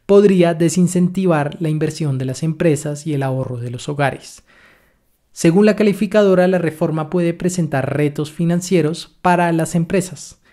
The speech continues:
especialmente en los sectores de energías, materias primas y alimentos y bebidas, si es aprobada como está.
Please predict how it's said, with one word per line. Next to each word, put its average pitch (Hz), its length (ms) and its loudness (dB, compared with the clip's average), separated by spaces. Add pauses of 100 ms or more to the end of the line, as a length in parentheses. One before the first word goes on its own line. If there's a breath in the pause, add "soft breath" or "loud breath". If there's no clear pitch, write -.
(100)
especialmente 175 1080 2
en 175 100 0
los 156 120 -2
sectores 135 420 -4
de 143 80 -2
energías, 196 800 -4 (440 soft breath)
materias 170 640 0
primas 160 640 -2 (100)
y 233 420 0
alimentos 147 800 0
y 190 120 0
bebidas, 175 680 2
si 226 320 2
es 160 220 2
aprobada 127 580 -4
como 131 260 -4
está. - 340 -8